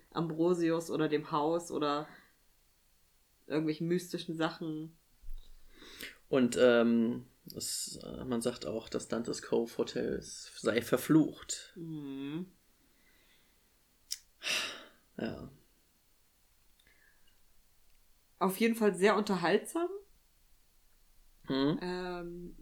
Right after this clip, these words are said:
Speaker 1: insgesamt nicht besonders tiefsinnig. Also es ist, es ist nicht besonders subtil oder irgendwas, wo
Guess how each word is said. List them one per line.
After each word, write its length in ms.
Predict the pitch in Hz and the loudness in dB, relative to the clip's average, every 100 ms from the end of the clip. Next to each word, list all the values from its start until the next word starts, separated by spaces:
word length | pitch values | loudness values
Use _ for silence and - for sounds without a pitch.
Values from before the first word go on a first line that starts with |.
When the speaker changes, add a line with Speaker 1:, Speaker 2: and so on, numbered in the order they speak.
| - - 180 - - | -14 -10 -10 -10 -4
Speaker 1:
insgesamt 540 | 202 202 202 190 202 | -4 -2 0 0 2
nicht 180 | 214 233 | 0 -2
besonders 500 | 214 196 180 165 - | -4 -2 -2 -4 -10
tiefsinnig. 1040 | - 247 - - - 339 370 403 403 - - | 2 4 4 2 0 4 4 4 2 -4 -2
Also 360 | 180 180 170 | 0 2 2
es 160 | 143 165 | 2 -2
ist, 220 | 170 - | -8 -6
es 340 | 185 - - - | -8 -6 -10 -6
ist 380 | - 190 - | -4 -4 -2
nicht 240 | 190 214 - | -2 0 -2
besonders 480 | 190 185 180 185 - | 0 0 0 -2 -2
subtil 920 | 175 - - 226 262 294 285 277 262 | -2 -4 0 6 6 6 6 4 4
oder 380 | 151 180 180 180 - - - | 4 4 4 0 -6 -10 2
irgendwas, 560 | 185 190 180 185 185 | 4 4 2 -2 0
wo 380 | 170 170 175 180 | 2 4 2 0